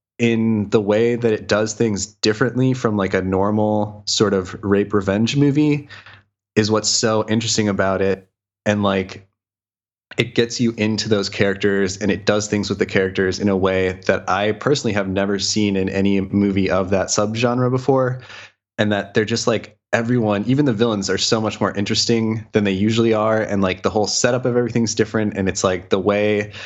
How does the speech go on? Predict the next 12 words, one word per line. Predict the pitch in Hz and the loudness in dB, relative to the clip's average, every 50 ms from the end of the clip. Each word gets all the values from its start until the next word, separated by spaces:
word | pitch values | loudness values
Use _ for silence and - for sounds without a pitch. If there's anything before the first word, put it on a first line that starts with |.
| - - - - - _ | -14 -16 -18 -20 -8 _
that | - 104 - - | -2 -2 0 0
they | 107 101 95 | 0 0 0
even | 95 113 113 107 107 104 98 - | 0 0 0 2 2 0 0 0
stretch | - - - - - 123 113 110 - - - - - - | 0 -2 -2 -2 0 0 0 0 0 -4 -8 -6 -4 -2
out, | 98 107 110 113 110 - - - | -2 0 0 -2 -4 -6 -8 -4
like, | 101 95 87 - | -4 -4 -4 -4
how | - - 110 110 113 110 104 | -6 -4 -2 -2 -2 -2 -2
things | - 117 110 104 101 | -2 -2 -2 -2 -2
are | 104 | -2
going | 101 98 95 90 | 0 0 -2 -2
to | 87 87 | -2 -4
happen. | 90 110 120 131 127 131 147 135 131 131 127 123 120 120 117 | -2 -2 -2 -2 0 0 0 0 2 2 2 0 0 -2 -6